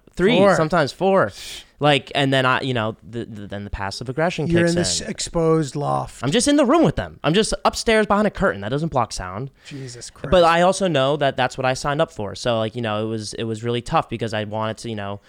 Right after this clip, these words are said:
Speaker 1: I don't wanna be an annoying prick about it 'cause, you know, they had their own situation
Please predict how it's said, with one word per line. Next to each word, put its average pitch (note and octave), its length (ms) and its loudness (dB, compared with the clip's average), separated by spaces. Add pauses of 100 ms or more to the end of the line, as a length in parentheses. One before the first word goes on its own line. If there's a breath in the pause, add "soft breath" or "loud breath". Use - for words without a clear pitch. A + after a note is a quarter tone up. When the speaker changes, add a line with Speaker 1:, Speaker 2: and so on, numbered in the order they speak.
(260 soft breath)
Speaker 1:
I A2+ 140 -2
don't A#2+ 100 -2
wanna A#2+ 160 -6
be A#2 440 -8 (200)
an C3 80 -2
annoying A#2 380 -2
prick - 320 -6
about G2 280 -4
it A2+ 260 -4
'cause, A2 420 -8 (240)
you G#2+ 120 -12
know, G2+ 120 -6
they A2+ 180 -2
had C3+ 140 0
their A#2 100 -2
own B2 120 -2
situation B2 680 -6